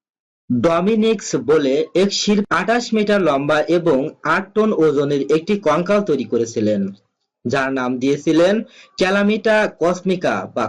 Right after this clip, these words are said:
কসমিক ম্যাগনেট। এই বছরে ফ্রান্সের গ্রেনোবলে সেন্টার ন্যাশনাল ডে আর্ট কমি-, কম্পিটিশনে এই দৈত্যকার কঙ্কালটি প্রদর্শনী করেছিল ডমিনিক্স। এরপরে বিশ্বের বিভিন্ন প্রান্তে এই কঙ্কালটি প্রদর্শনী হয়।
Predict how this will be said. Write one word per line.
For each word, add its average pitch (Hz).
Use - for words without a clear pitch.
কসমিক 202
ম্যাগনেট। 139
এই 185
বছরে 214
ফ্রান্সের 196
গ্রেনোবলে 202
সেন্টার 127
ন্যাশনাল 190
ডে 131
আর্ট 151
কমি-, 190
কম্পিটিশনে 214
এই 131
দৈত্যকার 143
কঙ্কালটি 185
প্রদর্শনী 175
করেছিল 202
ডমিনিক্স। 156
এরপরে 139
বিশ্বের 214
বিভিন্ন 202
প্রান্তে 208
এই 143
কঙ্কালটি 190
প্রদর্শনী 135
হয়। 110